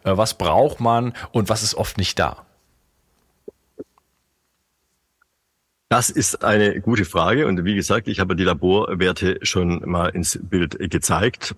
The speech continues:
Speaker 2: und, ähm, gerade die Aminosäuren sind hier natürlich extrem wichtig. Ja, und, äh, es ist auch gerade ein bisschen Hype und da möchte ich auch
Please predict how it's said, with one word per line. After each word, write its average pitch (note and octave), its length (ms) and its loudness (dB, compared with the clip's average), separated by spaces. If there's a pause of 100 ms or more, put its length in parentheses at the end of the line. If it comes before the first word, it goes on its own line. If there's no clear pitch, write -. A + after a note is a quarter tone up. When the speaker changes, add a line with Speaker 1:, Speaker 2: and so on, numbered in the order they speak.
(640)
Speaker 2:
und, F#2+ 560 2
ähm, F2+ 380 2 (680)
gerade A2 260 2
die A#2+ 80 4
Aminosäuren G2 840 2
sind F#2 220 -2
hier G2 140 4
natürlich E2+ 380 0
extrem D#2+ 720 -4 (120)
wichtig. - 600 -4 (360)
Ja, D2+ 180 2
und, F#2 340 0
äh, F2 60 -4 (580)
es C#3+ 140 2
ist C#3+ 160 2
auch B2 160 4
gerade A2 240 2
ein A2+ 60 4
bisschen G2 340 2
Hype G2+ 300 2
und A2+ 100 2
da G#2+ 60 4
möchte A2 240 0
ich - 20 2
auch G2+ 140 -2